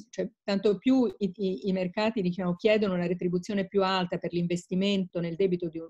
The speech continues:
di uno Stato X, diciamo l'Italia, tanto più l'Italia ha una difficoltà a rifinanziarsi, tanto più il mercato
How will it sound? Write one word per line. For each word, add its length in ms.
di 60
uno 160
Stato 400
X, 380
diciamo 360
l'Italia, 680
tanto 360
più 160
l'Italia 1120
ha 260
una 140
difficoltà 840
a 100
rifinanziarsi, 1160
tanto 360
più 180
il 80
mercato 840